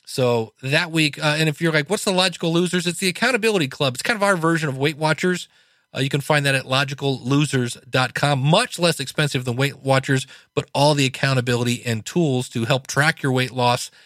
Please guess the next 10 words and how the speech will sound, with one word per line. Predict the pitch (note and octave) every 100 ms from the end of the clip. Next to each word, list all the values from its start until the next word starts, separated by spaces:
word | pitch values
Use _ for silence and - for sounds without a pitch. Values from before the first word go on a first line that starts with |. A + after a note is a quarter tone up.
| _ _
as | A#2+ A#2+
well | A2+ B2+ C3 C3
as | C3 B2 B2 -
our | B2 A2
private | - D3 C#3+ A#2+
Facebook | - D3 - D#3 -
group | F#3 A3+ - _ _ _ _
for | - D3 C#3
moral | D#3 G#3 G#3
support. | - D3 E3 E3+